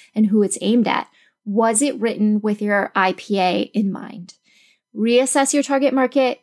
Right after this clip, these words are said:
get clear on your I P A, and try to set up your homepage so that your message reflects that person. And then the last suggestion I have for you today to rapidly improve your marketing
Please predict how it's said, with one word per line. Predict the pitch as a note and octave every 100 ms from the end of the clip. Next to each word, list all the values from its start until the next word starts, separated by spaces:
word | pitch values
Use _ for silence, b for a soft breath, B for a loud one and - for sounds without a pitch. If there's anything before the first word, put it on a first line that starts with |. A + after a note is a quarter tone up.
| -
get | G#3 -
clear | - A#3 A3 A#3+
on | B3
your | B3+
I | A#3+ B3
P | - A#3+
A, | G#3 G#3+ -
and | A#3
try | G#3 - - G#3+
to | G#3
set | A#3+ C4+
up | B3 A#3
your | A#3
homepage | G#3+ A#3 B3 - G#3 F#3+ F#3+ - G#3
so | - G#3+
that | G#3 G3
your | G3+
message | A3+ E4+ F4 G#3+ G3 F3 -
reflects | G#3+ G#3 - G3 G3 - -
that | D#3+ -
person. | - F3+ - - - _ _ _ _ _ _ _ _ _
And | B3+ B3+
then | C4
the | C4 B3+
last | B3+ B3 -
suggestion | C#4 A#3 A#3 - A#3
I |
have | A3 A3 G#3+
for | A#3
you | G#3+
today | G#3+ - G3 B3 G#3+ G#3+
to | -
rapidly | G#3 G3+ G#3 B3 B3+ A#3+
improve | A3+ - G#3+
your | G3+
marketing | F#3+ F#3 F3+ G3+ F3+